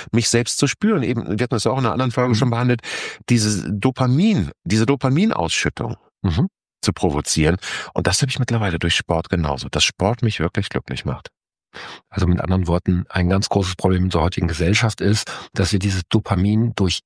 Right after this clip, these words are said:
Speaker 2: Essen zu uns nehmen, nicht durch Erfolge, nicht durch Liebe und nicht durch Sport, was übrigens sehr, sehr viel Dopamin ausstrahlt. Und deswegen ist es eigentlich auch schon so, in dem Moment, wo man Sport anfängt, fängt man auch automatisch an,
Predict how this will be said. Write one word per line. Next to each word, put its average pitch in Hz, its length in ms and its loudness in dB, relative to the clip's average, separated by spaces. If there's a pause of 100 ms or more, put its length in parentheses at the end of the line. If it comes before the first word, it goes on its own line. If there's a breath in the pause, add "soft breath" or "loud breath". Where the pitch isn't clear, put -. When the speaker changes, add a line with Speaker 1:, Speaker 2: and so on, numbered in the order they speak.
(100)
Speaker 2:
Essen 135 280 0
zu - 180 -2
uns 165 220 -2
nehmen, 139 280 2 (280 loud breath)
nicht 110 440 2
durch - 280 0
Erfolge, 151 840 0
nicht 107 320 0
durch 104 220 0
Liebe 135 540 2
und 110 220 2
nicht 107 280 0
durch 95 380 0
Sport, 123 600 0 (440 loud breath)
was 95 220 0
übrigens 92 600 0
sehr, 104 260 2
sehr 101 100 0
viel - 180 -2
Dopamin 82 440 -2
ausstrahlt. 92 600 0 (400 loud breath)
Und 95 340 0
deswegen 98 460 2
ist 107 160 -2
es 95 160 -2
eigentlich 104 380 0
auch 98 100 0
schon 113 200 0
so, 104 180 2
in 95 220 0
dem 101 160 2
Moment, 98 340 0
wo 101 80 4
man 87 160 -2
Sport - 460 -2
anfängt, 104 480 2
fängt 104 260 0
man 85 160 0
auch 82 160 -6
automatisch 98 560 0
an, 85 140 -4